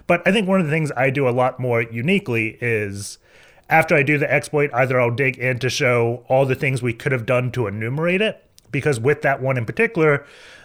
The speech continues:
um, finding the Java version, things like that, that can make your payloads unreliable. So I dig into exactly how to pull that so you can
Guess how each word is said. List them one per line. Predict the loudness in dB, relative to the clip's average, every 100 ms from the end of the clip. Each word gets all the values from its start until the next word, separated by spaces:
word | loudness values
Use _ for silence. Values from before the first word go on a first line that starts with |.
| -2
um, | 0 2 -2 -6
finding | -2 2 2 2
the | 0
Java | 0 2 2 2
version, | 0 -2 -2 -4
things | -4 -2
like | -2 -2
that, | 2 2 2
that | -2 -2
can | -2
make | -4 -2
your | -4
payloads | -2 0 2 2 2 -2 -6 -12 -4
unreliable. | -2 0 0 0 -2 -2 -8 -18 _ _ -20 -20 -18
So | -2 0 2
I | 2 2
dig | 2 2
into | 2 0 -2 -2
exactly | 0 0 0 -2
how | -2 0 2
to | 0
pull | 0 2 4
that | 2 0 -2 -4
so | -2
you | -2
can | -2 -4